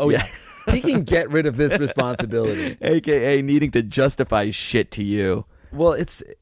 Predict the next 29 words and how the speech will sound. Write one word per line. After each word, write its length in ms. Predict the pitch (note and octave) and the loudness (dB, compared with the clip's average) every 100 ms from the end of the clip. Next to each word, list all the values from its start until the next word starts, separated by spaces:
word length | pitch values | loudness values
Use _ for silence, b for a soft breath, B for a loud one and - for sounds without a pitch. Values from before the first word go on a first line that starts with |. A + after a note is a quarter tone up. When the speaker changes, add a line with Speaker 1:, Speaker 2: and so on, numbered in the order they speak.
| - | -2
Speaker 1:
I 120 | C#3 | -2
feel 180 | - G3 | 2 4
like 180 | G#3+ C3 | 4 2
the, 460 | C3 C3 C#3 D3 - | -8 -8 4 4 4
number 280 | C3+ F3 A3 | -2 0 2
one, 220 | F#3 F3 | 2 2
your 100 | C#3 | 2
blame 360 | A2+ A#2+ C#3 C3+ | 0 2 2 2
is 140 | A#2 | 0
in 80 | A2 | -2
the 100 | G2+ | -2
wrong 240 | G2 F#2+ F#2 | -4 -6 -8
place. 520 | - G#1 - - - - b b | -10 -12 -14 -16 -18 -20 b b
Speaker 2:
It's 240 | G2+ - - | 0 0 -4
supposed, 380 | A2 G#2 G2+ - | 0 2 0 -6
it's 140 | G2 | -8
supposed 260 | F#2 G2+ - | 0 0 2
to 40 | |
be 80 | G2 | 0
to 60 | F2 | 2
the 80 | |
guy, 260 | F2 F2+ F2+ | 4 6 8
but 140 | F2+ | 6
it's 100 | - - | 2 0
to 80 | |
the 60 | C#2+ | -2
girls? 300 | E2 E2+ B2 | 2 4 4
Speaker 1:
Right. 220 | - - - | 4 2 2
She's, 340 | - C3 A2+ | -4 -2 -2